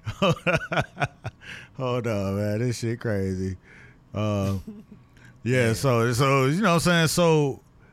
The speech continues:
Speaker 1: it's obviously that, you know, now that the video out, it changes the story. It gives the story more context,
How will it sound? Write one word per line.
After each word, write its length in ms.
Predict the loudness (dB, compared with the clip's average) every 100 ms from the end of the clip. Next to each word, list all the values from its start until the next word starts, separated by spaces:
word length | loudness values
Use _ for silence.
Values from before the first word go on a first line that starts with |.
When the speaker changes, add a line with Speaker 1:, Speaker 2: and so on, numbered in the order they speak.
| _ -10
Speaker 1:
it's 160 | -8 -2
obviously 880 | 4 4 4 0 0 0 0 0 -4 -10 -20 _ -4
that, 420 | 0 2 0 -2 -10 -20 -20 -20 -16
you 180 | -6 -2
know, 380 | 0 0 -2 -4
now 340 | -2 0 2 2
that 180 | 0
the 80 | -2
video 500 | -2 0 2 2 2
out, 320 | 0 -2 -4 -6 -16 -20 _ -20 _
it 160 | -8 -6
changes 460 | -2 -2 0 -2 -2
the 80 |
story. 600 | -4 -4 -4 -2 0 0
It 60 | -2
gives 300 | 0 0 -2
the 100 | -4
story 300 | -4 0 0
more 200 | 2 -2
context, 760 | -2 -4 -2 -2 -6 -8 -12